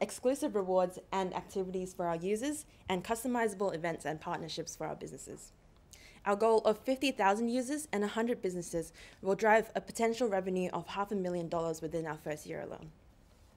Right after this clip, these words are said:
Over the past twelve weeks, we've conducted over fifty user interviews, uh, collected over a hundred expression of interest,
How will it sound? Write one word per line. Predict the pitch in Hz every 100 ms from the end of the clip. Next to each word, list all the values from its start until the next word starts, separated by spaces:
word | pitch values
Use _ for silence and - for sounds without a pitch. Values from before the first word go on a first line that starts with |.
| - - - - _ - - - - - - - - - - - - -
Over | 247 294
the | 370
past | - 247 240
twelve | 247 233 196
weeks, | 214 208 214
we've | 190
conducted | 226 220 220 233 -
over | 208 202
fifty | - 269 - 302
user | 214 208 208
interviews, | 175 180 185 185 - - - - - - - -
uh, | 175
collected | 170 247 262 302
over | 269 240
a | 220
hundred | 254 254 262 -
expression | - - 240 247 302
of | 294
interest, | 185 185 254 - -